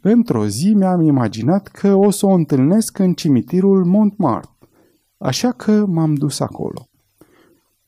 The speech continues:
M-am plimbat mult timp fără să întâlnesc pe altcineva în afara vizitatorilor obișnuiți ai locului, a celor care încă nu au rupt toate relațiile cu morții lor.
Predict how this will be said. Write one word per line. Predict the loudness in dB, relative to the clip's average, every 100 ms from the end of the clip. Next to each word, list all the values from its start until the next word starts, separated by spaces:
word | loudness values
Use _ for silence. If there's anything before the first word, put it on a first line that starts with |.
| _ -4
M-am | 0 2
plimbat | 2 2 4 2 0 -4
mult | 0 2 2 0
timp | -8 -4 0 0
fără | -4 -2 0
să | 0 0
întâlnesc | 0 0 -2 -2 -4
pe | -4
altcineva | -2 -2 -6 -6 -4 -2
în | 0
afara | 0 -2 -2
vizitatorilor | 0 -2 -2 -4 -6 -2 0 0 0
obișnuiți | -2 -2 -2 -2 -4 -2
ai | -2
locului, | 0 -2 -6 -10 -10 -12 _ -20 -20 -20 _
a | -2 -2
celor | 2 2 2
care | 2 0 2 4
încă | 4 2 2 2
nu | 2 2
au | 2
rupt | 0 -2
toate | -4 -2 0 2 2
relațiile | 2 0 0 -2 -2 -2
cu | 0 -2
morții | 0 0 0 -2 -2
lor. | -2 -2 -10